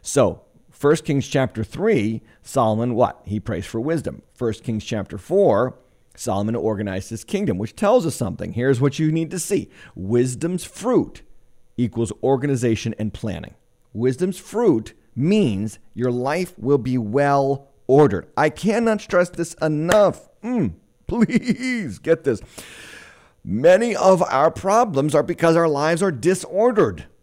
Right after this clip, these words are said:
In fact, I would go so far as to suggest that even our mental health is a respo-, is, is the result,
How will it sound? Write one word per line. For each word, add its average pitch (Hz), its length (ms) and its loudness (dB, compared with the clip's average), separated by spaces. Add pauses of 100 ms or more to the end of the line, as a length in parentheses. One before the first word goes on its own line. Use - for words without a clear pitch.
(600)
In 180 120 4
fact, 220 420 -2
I 147 140 2
would 165 240 0
go 170 140 2
so 170 220 -2
far 143 240 0
as 139 120 -2
to 135 100 -14
suggest 139 440 -4
that 127 220 -4
even 127 260 -2
our 113 180 -4
mental 185 560 -4
health 110 440 -10 (440)
is 120 180 -2
a 120 40 -2
respo-, 131 560 0
is, 113 220 -2 (100)
is 127 160 0
the 120 100 -4
result, 104 640 -2